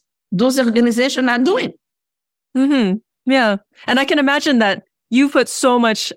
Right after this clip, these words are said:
Speaker 2: effort into this. This is, this is work and your blood, sweat, and tears of your team to make this happen. Like, you deserve
Speaker 1: And
Speaker 2: knowing what
Speaker 1: also
Speaker 2: you achieved, the world knowing that.
Speaker 1: Uh, no, ye-, yes, but also that we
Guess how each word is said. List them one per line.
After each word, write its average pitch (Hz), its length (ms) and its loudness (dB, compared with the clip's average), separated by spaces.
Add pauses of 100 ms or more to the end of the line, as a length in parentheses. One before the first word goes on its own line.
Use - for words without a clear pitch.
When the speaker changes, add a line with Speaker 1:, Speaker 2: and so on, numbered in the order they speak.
Speaker 2:
effort 214 320 0
into 170 160 -2
this. 156 240 -4
This 180 220 -6
is, 214 200 -4
this 214 160 -4
is 208 160 -2
work 226 340 0
and 202 160 -6
your 190 100 -2
blood, 208 300 0
sweat, 202 260 -2
and 180 120 -2
tears 185 380 0
of 165 140 -6
your 180 200 0
team 175 340 -4
to 175 120 -8
make 170 220 -4
this 165 160 -4
happen. 165 460 -4
Like, 160 180 -6
you 220 100 0
deserve 214 400 0
Speaker 1:
And 262 220 0
Speaker 2:
knowing 262 300 2
what 262 100 4
Speaker 1:
also 214 80 2
Speaker 2:
you 226 60 0
achieved, 202 600 -2
the 208 80 -2
world 277 260 2
knowing 151 280 -4
that. 117 240 -8 (180)
Speaker 1:
Uh, 214 140 0
no, 214 280 -4
ye-, - 200 -6 (240)
yes, 220 420 -2
but 202 200 -2
also 247 600 0
that 190 360 -2
we 262 460 -2